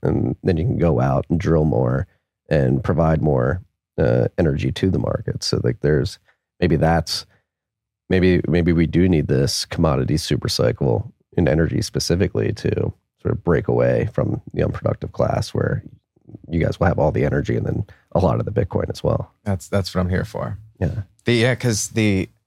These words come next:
Speaker 2: there, the thing that blows my mind when I talk to, you know, old dogs in the industry, been in, uh,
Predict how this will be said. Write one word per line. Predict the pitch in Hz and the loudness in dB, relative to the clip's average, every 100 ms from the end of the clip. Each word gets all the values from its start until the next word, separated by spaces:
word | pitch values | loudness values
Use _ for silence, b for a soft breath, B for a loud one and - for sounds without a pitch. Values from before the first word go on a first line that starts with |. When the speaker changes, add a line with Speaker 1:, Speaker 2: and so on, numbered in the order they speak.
| - | 0
Speaker 2:
there, | 127 - - _ _ _ - | 0 0 -8 _ _ _ -4
the | |
thing | 107 156 165 | 0 2 2
that | 117 101 | 2 2
blows | 120 127 | 2 2
my | 123 | 2
mind | 117 110 123 117 | 2 2 2 2
when | 101 | 0
I | |
talk | 101 110 107 | 2 2 0
to, | - 110 98 64 | 0 2 2 0
you | - 107 | 0 2
know, | 92 82 - | 2 0 -4
old | - 113 101 | 0 2 4
dogs | 104 95 90 - - | 2 2 0 -4 -6
in | 101 | -2
the | 98 | 0
industry, | 95 92 - 92 87 - | 2 0 -2 0 -2 -2
been | 101 101 | 0 2
in, | 98 98 95 | 4 2 2
uh, | 92 82 71 60 | 0 0 0 -2